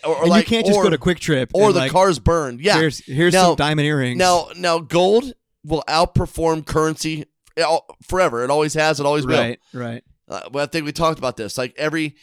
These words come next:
Speaker 1: great civilization that's ever existed,
Speaker 2: Yeah.
Speaker 1: their currency has crumbled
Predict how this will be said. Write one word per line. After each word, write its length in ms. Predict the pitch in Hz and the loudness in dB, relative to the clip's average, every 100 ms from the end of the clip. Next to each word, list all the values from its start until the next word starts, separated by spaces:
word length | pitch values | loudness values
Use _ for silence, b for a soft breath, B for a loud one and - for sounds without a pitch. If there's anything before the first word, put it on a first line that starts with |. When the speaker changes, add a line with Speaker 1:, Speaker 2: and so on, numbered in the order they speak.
| b b | b b
Speaker 1:
great 280 | - 165 - | -6 -6 -6
civilization 880 | - 165 156 143 147 156 180 185 208 _ _ _ | -8 -6 -4 -4 -6 -6 -8 -10 -16 _ _ _
that's 200 | 139 147 | -10 -6
ever 200 | 156 156 | -6 -8
existed, 540 | 139 127 151 - 202 - - | -10 -8 -6 -6 -8 -10 -10
Speaker 2:
Yeah. 300 | 131 117 113 - | -4 -4 -4 -2
Speaker 1:
their 140 | 160 | -4
currency 640 | - 170 175 185 - 196 | -2 -6 -6 -6 -8 -8
has 180 | 165 131 | -8 -10
crumbled 500 | - - 170 160 170 | -10 -4 -4 -4 -10